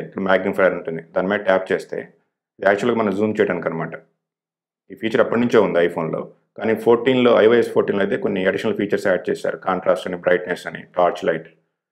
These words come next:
కానీ ఫోర్టీన్ పాయింట్ టూలో ఇక్కడ ఇంకో feature add చేశారు. ఇది మీకు కనపడకపోతే మీరు settings మీద tap చేస్తే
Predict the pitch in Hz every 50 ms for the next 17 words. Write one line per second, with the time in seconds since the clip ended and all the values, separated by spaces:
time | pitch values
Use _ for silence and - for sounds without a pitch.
0 | _ _ _ _ - 110 104 - 123 120 123 131 127 127 117 113 117 117 117 123
1 | 107 95 92 98 131 - - - - _ _ _ _ _ _ _ 110 104 95 98
2 | 98 - - - - _ _ 120 107 113 110 - 113 113 117 117 104 92 92 92
3 | 85 - - 82 - - - - - 101 104 104 110 101 101 101 107 107 110 110
4 | - 117 - 104 - - - - 95 123 - - - _ _ _ - 110 101 -
5 | - 104 101 107 107 - - 117 98 - 101 95 90 - - 90 80 - - -